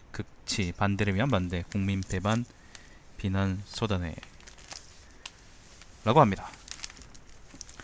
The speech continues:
자, 기간제 교사 삼만 이천 명,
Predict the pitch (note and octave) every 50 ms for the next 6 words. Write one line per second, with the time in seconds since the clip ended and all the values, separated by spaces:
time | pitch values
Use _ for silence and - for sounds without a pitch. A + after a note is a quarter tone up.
0 | - - - - - - - - - - - - - - - A2+ G2+ - - A#2+
1 | A#2 C3 C#3 C#3+ C3+ D3 D#3 D#3 D#3 D3 - D#3 D3+ D#3 C3+ - - - D3+ D3+
2 | D3+ D3+ D3 C#3 C#3 C#3 C3 G#2 G#2 G#2+ - - B2+ A2 G#2+ G#2 G2 F2 F2